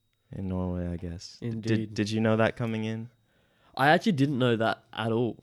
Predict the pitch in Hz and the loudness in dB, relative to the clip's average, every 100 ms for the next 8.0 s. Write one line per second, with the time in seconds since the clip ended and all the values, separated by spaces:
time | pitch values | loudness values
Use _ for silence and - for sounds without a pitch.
0 | - 123 131 127 143 110 117 123 120 107 | -4 -2 0 2 2 2 0 0 0 0
1 | 110 110 107 107 113 - 107 104 117 110 | 0 0 -2 -4 -10 -6 -6 -4 -4 -4
2 | 110 110 131 _ _ _ _ - 120 151 | -2 -4 -6 _ _ _ _ -6 0 4
3 | 156 117 113 120 120 113 95 _ _ _ | 4 4 2 0 -2 -2 -4 _ _ _
4 | _ _ _ _ - 120 110 - 123 123 | _ _ _ _ -8 -2 -2 0 -2 0
5 | 131 151 147 127 113 104 - - - - | -2 0 -2 -2 -2 -4 -10 -20 -20 -20
6 | _ - 120 113 113 113 110 110 107 110 | _ 0 2 2 2 2 2 0 -2 -2
7 | 110 107 - 107 - - 110 110 107 | -4 -6 -4 -6 -4 -4 -4 -4 -6